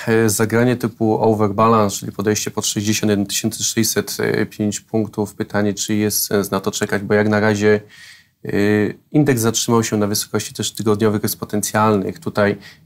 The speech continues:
niższe ekstrema cały czas wskazują na, e, trend spadkowy. wig, e, zrobił ten sam numer, co wig dwadzieścia wcześniej, kiedy, e, została osiągnięta granica przekroczona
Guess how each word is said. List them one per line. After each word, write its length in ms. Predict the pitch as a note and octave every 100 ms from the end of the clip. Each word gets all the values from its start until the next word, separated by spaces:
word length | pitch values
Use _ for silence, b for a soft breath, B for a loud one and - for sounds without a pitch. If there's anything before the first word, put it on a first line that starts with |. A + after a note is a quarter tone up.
| -
niższe 560 | A2 A#2+ - - -
ekstrema 640 | A2+ - - - A#2+ A2 F#2+
cały 280 | - G#2+
czas 180 | A2 G#2+
wskazują 560 | - - G#2+ A2 A#2 A2
na, 320 | G#2 G#2 G#2 - B B B _
e, 120 | -
trend 280 | G#2 A#2 A#2
spadkowy. 600 | - G#2+ - A#2+ G#2+ G2 - B B -
wig, 360 | - A2+ F#3 F3+
e, 180 | D3+
zrobił 340 | C3+ B2+ D3+ D3
ten 120 | -
sam 260 | - D#3 C#3
numer, 240 | D#3 C#3
co 140 | -
wig 100 | B2
dwadzieścia 400 | B2 B2+ B2 -
wcześniej, 420 | G#2+ - F3+ G#2+ G2
kiedy, 480 | G#2+ G#2 G#2+ G#2+ A2 B B B _
e, 360 | - F#2+ G2
została 580 | G2 G#2 G#2 - A2 G#2+
osiągnięta 680 | G#2+ - G2+ G2+ G#2 G2 G2+
granica 480 | G2+ G2+ G#2 A2 G2+
przekroczona 800 | - G2 - G#2 - A2+ G#2